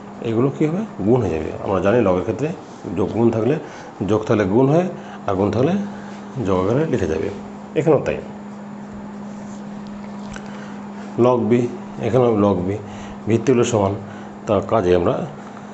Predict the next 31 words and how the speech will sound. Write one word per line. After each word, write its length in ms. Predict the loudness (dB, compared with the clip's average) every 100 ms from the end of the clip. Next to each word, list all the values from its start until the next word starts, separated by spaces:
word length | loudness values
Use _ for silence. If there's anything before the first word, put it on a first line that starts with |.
| -14 -10 0
দুইটা 180 | 4 4 6
log 160 | 6 4 4
বি 60 | 6
না 60 | 4 2
লিখে 200 | 0 -4 -6 -12 -12 -8
আমরা 160 | -4 -2 0
একটা 140 | 2 2
log 100 | 0
বি 60 | -2
লিখব, 140 | -4 -6 -10 -12 -14 -14 -6 -6
একটা 200 | 0 2 2
log 120 | 2
বি 100 | 0 -2 -6 -14 -14 -8 -4
লিখব, 220 | -4 -2 -2 -2 -8 -14 -14 -16 -14 -14 -4 2
log 120 | 2 2
বি, 80 | -6 -8 -14 -16 -10 0
আর 80 | 2 4
এটা 100 | 4
গুণ 100 | 4 4
করে 100 | 2
দেবো। 80 | 2
এখানে 140 | 2 2 2
সিএ, 240 | 4 6 6 4
এখানে 200 | 4 4 0 -12 -14 -16 -16 -8 2
বি, 80 | 2 4
তার 100 | 2
মানে 120 | 4 2
গুণ 100 | 2
করলে 140 | 0 0
কত 80 | -2 -2
হবে? 140 | -2